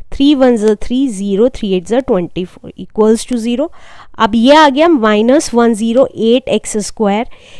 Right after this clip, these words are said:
इसके ऐसे दो फैक्टर्स प्लस माइनस करके थर्टी थ्री बैठे, तो वन ज़ीरो एट के फैक्टर्स निकाल लिए। टू फ़ाइव ज़ा टेन,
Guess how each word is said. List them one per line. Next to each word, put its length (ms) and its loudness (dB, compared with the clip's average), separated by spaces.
इसके 340 -4
ऐसे 340 4
दो 140 0
फैक्टर्स 500 0
प्लस 340 -2
माइनस 400 0
करके 300 -6
थर्टी 400 0
थ्री 200 -2
बैठे, 320 -6
तो 80 -8
वन 260 -2
ज़ीरो 260 0
एट 340 -2
के 100 -6
फैक्टर्स 580 -2
निकाल 320 0
लिए। 220 -4
टू 140 4
फ़ाइव 300 2
ज़ा 140 4
टेन, 540 0